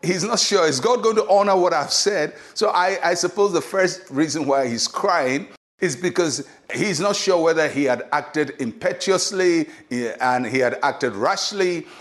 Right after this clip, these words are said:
and, and probably God was going to be angry with him for issuing an ultimatum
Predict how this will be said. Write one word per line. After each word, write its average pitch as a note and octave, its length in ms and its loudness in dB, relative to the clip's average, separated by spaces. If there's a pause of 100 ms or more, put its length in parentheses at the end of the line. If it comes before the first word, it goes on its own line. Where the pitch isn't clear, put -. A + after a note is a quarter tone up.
and, C3 260 0
and B2+ 200 -2
probably D#3+ 380 -2
God C#3+ 300 2
was B2 120 -4
going C#3+ 140 0
to C3+ 60 -2
be B2 140 -2
angry F3 360 0
with F3+ 180 0
him E3+ 380 -4 (160)
for C#3+ 500 0 (200)
issuing F3+ 680 0 (260)
an C3+ 140 2
ultimatum D#3 800 -2